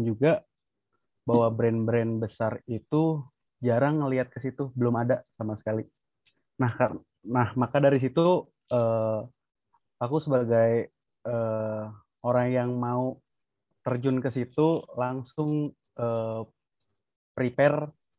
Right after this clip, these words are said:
buat, eh, bikin brand yang, eh, Korean banget gitu. Jadi buat, oh ya, buat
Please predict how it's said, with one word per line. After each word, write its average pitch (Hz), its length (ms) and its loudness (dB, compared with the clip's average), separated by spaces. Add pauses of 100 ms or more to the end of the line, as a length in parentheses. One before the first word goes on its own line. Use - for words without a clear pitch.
(100)
buat, 127 320 0 (280)
eh, 113 540 -2 (680)
bikin 147 440 0
brand 147 400 0 (640)
yang, 139 360 0 (360)
eh, 107 200 -8 (120)
Korean 131 480 4
banget 143 320 0
gitu. 98 480 -8 (960)
Jadi 131 200 8
buat, 151 320 10 (200)
oh 143 80 6
ya, 139 200 4
buat 123 280 2